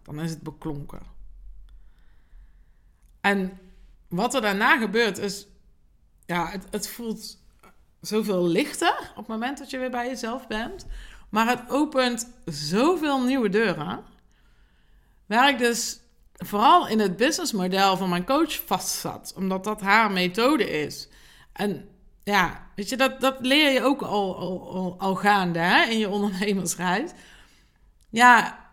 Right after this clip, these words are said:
is haar coachingsmethode en haar visie totaal niet resonerend met wie ik ben.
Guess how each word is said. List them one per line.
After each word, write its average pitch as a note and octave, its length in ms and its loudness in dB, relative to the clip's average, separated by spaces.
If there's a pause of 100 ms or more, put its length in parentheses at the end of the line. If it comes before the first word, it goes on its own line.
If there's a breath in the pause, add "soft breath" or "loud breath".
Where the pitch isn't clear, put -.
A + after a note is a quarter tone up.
(720)
is C#4+ 200 0
haar C4+ 460 2 (160)
coachingsmethode F#3+ 1000 0
en F#3+ 80 -4
haar B3+ 320 -2
visie A3+ 680 -4 (380 soft breath)
totaal D#4+ 720 2
niet D4+ 220 0
resonerend A3+ 600 -2
met F#3+ 200 -6
wie F#3+ 120 -2
ik F3+ 160 -2
ben. F#3 520 -6